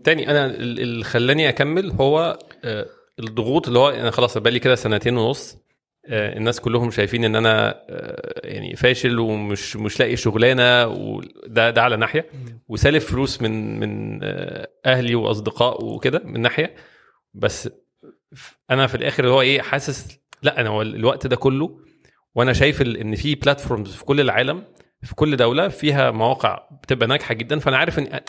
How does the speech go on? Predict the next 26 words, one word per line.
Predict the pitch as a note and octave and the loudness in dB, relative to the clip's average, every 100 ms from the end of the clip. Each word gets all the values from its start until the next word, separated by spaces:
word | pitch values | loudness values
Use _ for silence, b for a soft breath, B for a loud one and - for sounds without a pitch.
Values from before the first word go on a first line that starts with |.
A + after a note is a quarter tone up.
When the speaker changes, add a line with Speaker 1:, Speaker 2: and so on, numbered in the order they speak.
| - | -2
Speaker 1:
انا | C3 | 2
مش | C3 | 4
بعمل | B2+ D#3 C3+ | 4 2 0
حاجه | D3 D3+ | 0 2
ممكن | C#3+ D3 D3 | 0 0 -4
في | B2+ | -6
الاخر | - C3+ C#3+ B2 | -4 -2 -2 -2
تطلع | - B2+ C#3+ A#2+ | -2 0 2 2
السوق | A#2 - C3+ | 0 -4 -4
مش | A#2+ - | -6 -4
محتاجها، | - B2+ G2 | 0 0 -2
لا، | A2 A2+ | -6 -2
هو | A2 | 0
السوق | G#2 D#3 C3 | 2 -2 -2
محتاجها، | - C#3 A2 - B B B B B | 0 0 0 -8 B B B B B
بس | F#2+ - C#3+ | -8 0 0
احنا، | - C#3+ D3 | 2 2 2
آه، | B B B B B _ | B B B B B _
آه، | A2+ G#2 G2+ - - - - - | 2 4 4 0 -6 -8 -6 -6
اتاخرنا | - - - C3+ D3 E3+ - _ _ _ | -6 -4 2 2 2 -2 -8 _ _ _
وطلعنا | A2+ A2 A2 B2+ C3+ C3+ | -12 -8 -6 0 2 2
في | A#2+ C#3 | 2 2
وقت | - - - - _ | 0 -4 -16 -16 _
مش | A2+ - | -10 -6
احسن | - - C3 | -6 -2 2
وقت. | B2 D3+ - - - | 2 0 -4 -20 -20